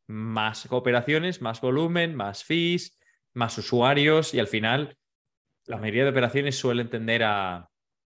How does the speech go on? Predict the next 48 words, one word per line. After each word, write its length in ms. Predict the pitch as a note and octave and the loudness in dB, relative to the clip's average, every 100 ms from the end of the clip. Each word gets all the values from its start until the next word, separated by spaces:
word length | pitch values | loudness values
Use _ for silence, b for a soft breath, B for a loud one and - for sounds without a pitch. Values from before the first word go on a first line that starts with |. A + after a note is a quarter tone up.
| _ | _
al 300 | G2+ F#2+ F#2 | -10 -6 -6
modelo 440 | F#2+ F#2+ G#2 G#2+ G2+ | -4 -2 0 0 0
de 100 | G#2 | 0
winner 320 | G#2+ G2 F#2 | 0 -2 -4
takes 240 | G#2 - | -6 -4
it 60 | F#2+ | -6
all, 160 | - - | -6 -12
o 160 | F2+ F#2 | -12 -10
el 80 | |
ganador 420 | F2+ F2 F2 F#2+ G2 | -8 -8 -4 -4 -4
lo, 500 | F#2+ F#2 F#2 F2+ - | -6 -6 -6 -10 -10
lo 100 | - | -8
gana 200 | F#2+ F#2 | -4 -4
todo, 180 | F2+ G2 | -2 -2
se 120 | F2 | -2
hace 120 | G2 G2+ | -6 -4
una 140 | F#2+ | -4
más 260 | F#2+ G2 - | -4 -4 -2
predominante. 720 | G#2+ F#2 F#2 F#2 F#2 - - _ b b b b _ | -2 0 -2 -4 -6 -8 -18 _ b b b b _
Eh, 120 | - A2 | -2 2
pero 160 | A2+ | 4
bueno, 300 | A#2+ E2+ - - | 2 0 -8 -16
historias 340 | - C#3 C#3+ | 2 4 6
del 100 | C3+ | 6
abuelo 200 | A#2+ B2 | 4 2
cebolleta 420 | A#2+ A2+ A2 A2 | 2 2 2 2
para 200 | G2 G#2 | 0 0
otro 220 | G2 F#2+ G2+ | -2 -2 -2
rato. 240 | G#2 C3 | -2 -6
Solo 240 | C3 B2 | -4 -4
quería 180 | B2+ A#2 | 0 -2
hacer 160 | A2+ A2+ | 0 0
el 120 | A2 | 0
inciso 360 | G#2 A#2+ A#2+ B2 | -2 -2 -2 -4
porque 400 | G#2+ G2 F2+ - - - | -4 -6 -8 -12 -14 4
lo 80 | C3+ | 6
he 40 | |
visto 200 | C#3 C#3+ | 6 6
en 80 | C#3 | 4
muchos 320 | C3+ C3+ A#2+ | 4 2 2
más 180 | B2 A#2 | 0 2
ámbitos 500 | C3 C3 B2 C3 B2 | 2 2 2 2 0
y 40 | |
es 100 | A2+ | -4
una 160 | G#2+ G2 | -6 -6
jugada 380 | A#2+ A2 G#2+ G2 | -2 0 0 -2
típica 340 | G#2 F#2 F#2+ | -6 -6 -6
de, 300 | F#2 F2 E2+ | -4 -6 -10